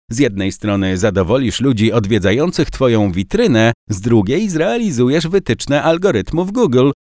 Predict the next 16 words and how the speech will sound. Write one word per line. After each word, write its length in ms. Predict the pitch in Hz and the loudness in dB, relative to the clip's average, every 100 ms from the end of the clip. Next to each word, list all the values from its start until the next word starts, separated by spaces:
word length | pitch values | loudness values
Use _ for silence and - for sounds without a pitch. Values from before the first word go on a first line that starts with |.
| - | -10
Wszystko 500 | - 294 - - 185 | -4 -2 -2 2 4
za 160 | 135 113 | 4 2
jednym 540 | 104 175 120 139 143 | 4 0 0 2 2
zamachem. 720 | 117 147 160 - - - 55 - _ _ _ - | 2 0 0 -2 -4 -10 -12 -20 _ _ _ -4
Służymy 420 | 156 123 113 87 | 0 0 -2 -4
wsparciem 560 | - 98 123 - 80 | -2 0 0 -2 -6
przy 200 | 82 95 | -2 -2
analizie 560 | 110 104 101 107 98 104 | 0 2 2 0 0 0
optymalizacji 960 | 131 - 135 127 131 147 160 101 - | -2 -2 0 2 2 2 0 -2 -6
strony 420 | 85 - 98 98 104 | -8 -4 -2 0 0
internetowej. 920 | 127 110 113 110 113 147 104 104 113 _ - | -2 0 0 0 0 0 2 2 0 _ -6
Dysponujemy 760 | 269 285 160 156 202 180 151 | -2 0 2 2 2 0 0
profesjonalnym 880 | 123 127 123 - 113 120 190 220 160 | -2 -4 -2 -2 -2 0 0 0 0
działem 380 | 131 120 117 107 | 2 4 2 0
content 460 | - 151 - 139 135 | 0 0 0 -2 0
marketingu, 840 | 135 131 147 - 165 127 120 | -2 -2 -4 -2 -4 0 0